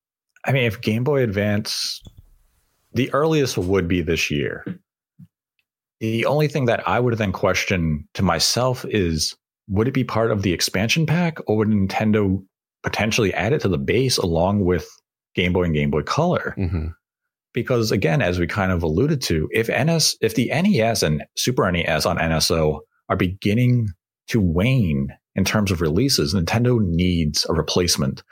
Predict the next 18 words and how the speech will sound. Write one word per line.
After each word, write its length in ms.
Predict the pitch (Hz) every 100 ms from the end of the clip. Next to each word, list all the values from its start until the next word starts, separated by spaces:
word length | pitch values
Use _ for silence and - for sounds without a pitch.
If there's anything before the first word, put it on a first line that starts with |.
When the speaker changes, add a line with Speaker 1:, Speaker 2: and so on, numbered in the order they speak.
| - -
Speaker 1:
And 260 | 117 107 98 - _ _ -
Game 220 | - 180
Boy 120 | 208
and 100 | 190
Game 160 | 123 117
Boy 140 | 110
Color 380 | 95 90 90 -
on 140 | 67 92
their 260 | 87 -
own 400 | 76 85 127 156 - _ _ _ _ _ _ _ _ _ _ _ _
wouldn't 240 | 113 143 151
be 100 | 147
enough 500 | 107 98 101 87 -
to 100 | 104
satiate 800 | - 92 90 - 80 78 - - _
those 440 | 104 90 80 78
individuals 840 | - 92 82 80 76 73 73 - - _ _ _ _ _ _
who 300 | - 85 82